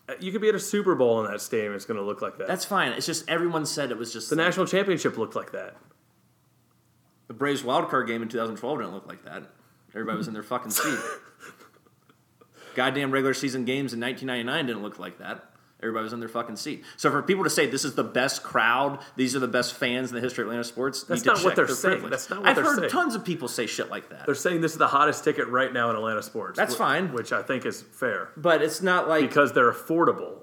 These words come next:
Speaker 1: unlike any other, well, the Braves are
Speaker 2: The Braves are
Speaker 1: affordable.
Speaker 2: pretty affordable. The
Speaker 1: But
Speaker 2: Hawks
Speaker 1: the
Speaker 2: are pretty
Speaker 1: Falcons
Speaker 2: affordable.
Speaker 1: are not affordable.
Speaker 2: No, they're not. And I think their attendance issues suffer from that more so than fan interest.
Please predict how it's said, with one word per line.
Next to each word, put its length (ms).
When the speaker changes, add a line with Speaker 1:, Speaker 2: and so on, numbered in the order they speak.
Speaker 1:
unlike 440
any 200
other, 380
well, 180
the 140
Braves 260
are 60
Speaker 2:
The 40
Braves 240
are 40
Speaker 1:
affordable. 40
Speaker 2:
pretty 160
affordable. 480
The 60
Speaker 1:
But 40
Speaker 2:
Hawks 200
Speaker 1:
the 60
Speaker 2:
are 20
pretty 40
Speaker 1:
Falcons 260
Speaker 2:
affordable. 40
Speaker 1:
are 40
not 220
affordable. 480
Speaker 2:
No, 180
they're 100
not. 240
And 60
I 80
think 180
their 140
attendance 460
issues 340
suffer 300
from 180
that 220
more 160
so 240
than 220
fan 240
interest. 420